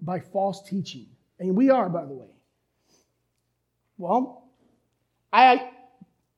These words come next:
we're gonna be a little bit of myth, bit Mythbusters today. I got a few tweets that I was able to gather this, this, uh, this week. And I, and I want us to look at and see how, how,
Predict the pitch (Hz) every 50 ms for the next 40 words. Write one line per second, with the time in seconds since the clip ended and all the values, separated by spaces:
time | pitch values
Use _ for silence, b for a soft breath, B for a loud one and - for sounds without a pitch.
0 | _ _ _ _ 254 247 302 320 294 240 254 247 233 233 247 233 226 190 226 214
1 | 196 165 170 214 247 233 - - - - - 220 170 220 233 220 240 254 240 -
2 | - 214 180 - - - 180 135 - - 156 139 - - _ _ _ _ _ -
3 | _ _ _ _ _ _ _ 190 180 233 247 220 - - 214 240 285 302 294 294
4 | 294 - - - - - - - - 240 285 277 - - - - - - - -
5 | _ _ _ _ _ _ _ - 180 185 196 196 196 190 190 226 233 214 202 185
6 | 165 160 196 208 208 190 180 165 165 170 - - - - 208 175 190 180 170 -
7 | - - 196 180 170 160 156 156 160 165 - 202 185 180 - 185 196 208 196 160
8 | - - - _ _ _ _ _ _ _ _ _ _ - 196 208 202 196 - 214
9 | 220 240 254 294 349 415 - - - - 330 233 269 269 - - 233 214 208 -
10 | 214 208 190 - - - 269 262 254 254 202 175 226 220 202 196 175 - - -
11 | _ _ _ _ - 214 226 226 214 175 - - 240 -